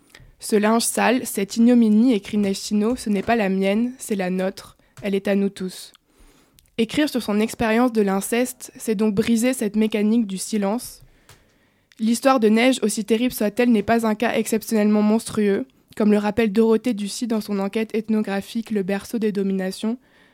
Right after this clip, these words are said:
Sur une classe d'école primaire de trente élèves, en moyenne trois enfants sont en train de vivre des violences incestueuses.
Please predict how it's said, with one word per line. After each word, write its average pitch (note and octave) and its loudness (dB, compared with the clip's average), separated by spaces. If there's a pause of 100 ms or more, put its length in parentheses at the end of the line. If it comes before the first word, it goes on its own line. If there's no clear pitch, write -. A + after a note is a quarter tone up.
(240)
Sur A3 0
une G#3+ 4
classe C4 0
d'école G#3+ 0
primaire A#3+ 0
de G3+ -4
trente A#3 -4
élèves, G#3+ -4 (100)
en G#3+ 0
moyenne G#3 2
trois B3 0
enfants A#3+ -2
sont A3+ -6
en G3 -6
train A3 -4
de A3 -2
vivre A3+ -4
des G3 -2
violences G3+ -4
incestueuses. F#3+ -10